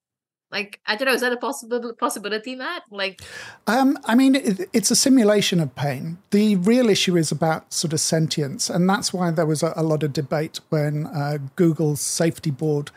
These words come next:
Speaker 2: let go a number of the people who were on that safety board who were raising concerns about, um, the ethics of Google's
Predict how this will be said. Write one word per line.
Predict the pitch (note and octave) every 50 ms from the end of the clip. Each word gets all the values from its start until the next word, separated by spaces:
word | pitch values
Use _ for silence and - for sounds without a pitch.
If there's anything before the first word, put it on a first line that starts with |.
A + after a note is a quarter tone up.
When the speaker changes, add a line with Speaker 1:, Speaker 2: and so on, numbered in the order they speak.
| - - - _
Speaker 2:
let | - D#3 E3 D3+ C#3 - _ -
go | - E3+ D#3+ D#3 D3+ D3 D3 D3 - - - - - _ -
a | D#3+
number | D#3+ D#3 D#3 C#3+ C3+ D#3
of | D3 C3+ -
the | C#3
people | - - F3 D3+ - _ D#3+ D3+ D3 - -
who | - D#3 D3
were | C#3 C#3 C#3+ C#3 C#3+ - _ _ -
on | - D3+ D3+ D#3 D#3
that | D3 C#3 - -
safety | - F3 D#3+ D3 - - D#3
board | B2 - F3+ D#3+ D3+ D3+ D#3 D3+ - - _ _ _ -
who | - F3+ E3
were | D#3+ C#3+ D3+ D#3 D3+ D3+ D#3 - _ _ -
raising | D#3+ E3+ F3+ E3 - F3+ D#3+ D3 -
concerns | - D3+ D3 C#3 - - D#3+ D#3 D3 C#3+ D3+ C#3 - - -
about, | D#3 C#3+ C#3+ C#3 D3 D#3+ - _ - - - -
um, | - D3+ C#3+ C#3+ D3 D#3+ E3 D#3 -
the | E3+ D#3 D3 - _ _ _ _ _ -
ethics | D3+ - - - D3+ B2+ - - - - - - - - - - - - - _ -
of | - C#3+ C#3+ C3+ C#3+ - - _ _ _ -
Google's | F#3 E3 C#3+ D3+ D3 D3 - -